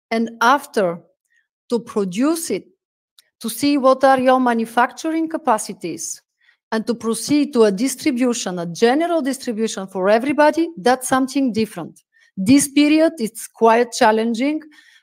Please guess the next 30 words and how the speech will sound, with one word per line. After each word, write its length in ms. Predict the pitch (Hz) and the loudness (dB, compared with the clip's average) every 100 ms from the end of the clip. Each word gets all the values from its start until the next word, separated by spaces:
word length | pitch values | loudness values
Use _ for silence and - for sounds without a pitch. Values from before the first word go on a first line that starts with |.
| - | -4
and 220 | 220 220 - | -2 -2 -2
that's 360 | 233 247 254 | 2 2 2
why 220 | 269 269 277 | 2 4 4
we 120 | 220 | 0
started 540 | - 247 254 254 226 | 0 2 2 0 -6
this 260 | 233 240 - | -6 -6 0
work 380 | 226 240 247 - _ _ | 4 4 2 -10 _ _
few 240 | - 247 277 | -6 0 2
weeks 320 | 294 302 - | 2 -2 -4
ago, 520 | 269 277 294 302 294 | 2 6 6 6 4
and 240 | 214 220 202 | 0 -4 -4
we 120 | 233 | -4
continue 580 | 233 214 214 262 262 262 | -4 -6 -4 -2 -2 -2
to 80 | 240 | -6
follow 320 | 226 233 233 | 0 0 2
this 220 | 220 226 196 | -2 -4 2
very 240 | 208 190 | 2 0
closely. 640 | 196 196 196 175 170 156 _ - - - | -2 0 0 -2 -6 -10 _ -20 -20 -8
So 240 | - 262 | 4 6
I 100 | 262 | 8
would 160 | 254 240 | 6 4
like 220 | 269 277 | 4 4
here 320 | - 285 285 | 0 2 2
really 420 | 262 277 277 285 | 2 0 0 -4
to 100 | 285 | -6
pay 280 | 233 254 277 | -2 0 0
tribute 680 | 277 277 220 233 208 185 - - _ | -2 -6 -4 -2 -2 -6 -12 -20 _
to 120 | - 220 | 0 4
our 240 | 220 220 | 4 2
researchers, 720 | 214 - 240 254 277 311 320 | -2 -2 -2 -2 -2 -4 -4